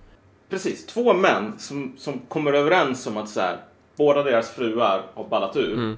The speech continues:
Speaker 1: Och så säger de: "Jag slår din fru, du slår min fru." Har alltså kom väldigt mycket lindrigare undan
Speaker 2: Mm.
Speaker 1: än två män som slog sin egen fru. Därför att man bara ändrade på en sån här kategori här. Ehm,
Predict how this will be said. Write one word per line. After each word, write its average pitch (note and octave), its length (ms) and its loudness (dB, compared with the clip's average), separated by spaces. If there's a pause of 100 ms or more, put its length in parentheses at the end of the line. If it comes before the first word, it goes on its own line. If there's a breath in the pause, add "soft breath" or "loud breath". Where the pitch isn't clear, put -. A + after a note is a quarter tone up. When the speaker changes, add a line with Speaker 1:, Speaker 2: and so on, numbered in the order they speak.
Speaker 1:
Och B2 100 -8
så - 60 -12
säger G2 220 0
de: G2+ 60 -10 (200)
"Jag F#3 200 4
slår C#3 200 -2
din B2 240 0
fru, A2 440 -2
du A#2 120 -4
slår A2 160 -8
min A2 240 0
fru." E2 240 -10 (1300 soft breath)
Har C#3+ 220 2
alltså C3 460 0 (1080)
kom C#3 260 2
väldigt C#3 320 6
mycket F3 240 0
lindrigare A#2+ 640 6
undan A#2+ 600 2
Speaker 2:
Mm. A2 180 -8 (200)
Speaker 1:
än C3 140 2
två B2+ 240 4
män A2 220 4
som A2 140 -4
slog G#2+ 240 -6
sin A#2 160 -4
egen C#3+ 240 -2
fru. - 180 -8
Därför B2 280 -6
att - 100 -8
man B2 180 -2
bara A2+ 220 4
ändrade G2+ 360 -2
på - 120 -8
en D#3+ 180 -2
sån G2+ 120 -12
här - 80 -12
kategori - 480 -14
här. - 160 -16 (760 loud breath)
Ehm, A2 640 4